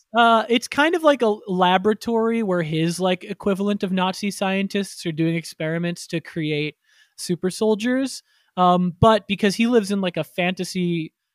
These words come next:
realm, um, it's where his sorcerer is doing, like, hybrid science magic experiments with souls. And so he <laughs> sends Shao-, he sends Kotal down there and says to his sorcerer, "I want you to make me, like, basically a,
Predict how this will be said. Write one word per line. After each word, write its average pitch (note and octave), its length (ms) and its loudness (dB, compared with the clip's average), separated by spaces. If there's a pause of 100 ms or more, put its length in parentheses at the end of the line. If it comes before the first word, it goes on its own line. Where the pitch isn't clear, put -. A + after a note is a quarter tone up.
(140)
realm, D#3 600 -2 (380)
um, D#3 420 -4
it's G3 260 -4
where G3 200 2
his D#3+ 260 0
sorcerer E3+ 760 2
is D#3 220 -2
doing, D#3+ 460 2 (540)
like, D3+ 320 0 (360)
hybrid F#3 600 2
science F3 560 -2
magic E3 360 -2
experiments D3+ 840 -6
with D3+ 260 -2
souls. C#3+ 720 0 (460)
And D#3+ 120 -6
so F3+ 160 4
he F#3+ 220 2
<laughs> - 0 -
sends G3+ 600 0
Shao-, G3 340 -2
he G3 120 0
sends A3+ 440 0
Kotal G3 440 2
down D#3 260 0
there D3 220 -2
and D#3+ 100 -6
says F3 300 -2
to F3 120 -8
his D#3+ 240 -4
sorcerer, D#3 600 -2 (580)
"I G#3 120 0
want A#3 240 4
you G#3+ 120 0
to G3 80 4
make F#3 320 0
me, F#3 220 -2
like, E3+ 360 -2
basically C4+ 720 0
a, B3+ 140 4